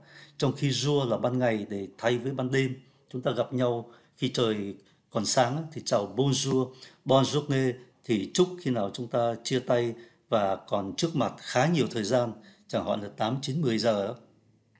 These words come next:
Còn ba, bốn giờ chiều thì chúng ta không có dùng cái này được bởi vì cái ngày nó đã sắp hết rồi.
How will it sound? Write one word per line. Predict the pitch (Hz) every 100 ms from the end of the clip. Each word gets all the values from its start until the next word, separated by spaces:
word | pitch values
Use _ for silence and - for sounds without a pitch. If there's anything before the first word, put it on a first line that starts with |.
| _ _ - _ -
Còn | 117 113
ba, | 127
bốn | 123 156
giờ | 127
chiều | - 117
thì | 95
chúng | - 123
ta | 123
không | - 120
có | 131
dùng | 123 104
cái | 147
này | 117
được | 101 -
bởi | 107
vì | 90
cái | - 127
ngày | 113
nó | 98 127
đã | 143
sắp | - 160
hết | 196
rồi. | 196